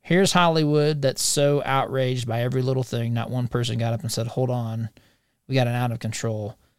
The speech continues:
situation here." He talked about the, I mean, you know, the security, which seems an obvious question to me as well, which leads me to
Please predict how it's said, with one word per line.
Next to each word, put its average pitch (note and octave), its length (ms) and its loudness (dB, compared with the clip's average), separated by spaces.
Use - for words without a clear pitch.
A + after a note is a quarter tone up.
situation G#2+ 720 -4
here." F2 200 -10
He G2 80 -8
talked A#2 260 -2
about A2+ 320 -2
the, F#2 260 -8
I D#4+ 60 -4
mean, C4 200 2
you A#3+ 140 0
know, B2 220 -2
the C3 280 2
security, F3+ 560 4
which C3 220 2
seems C#3 640 4
an - 140 -10
obvious C3 480 0
question A2 600 0
to - 120 -6
me A#2 500 -2
as G#2+ 160 -6
well, C3 460 0
which - 180 -8
leads C3+ 260 2
me C3 100 4
to A2+ 200 -2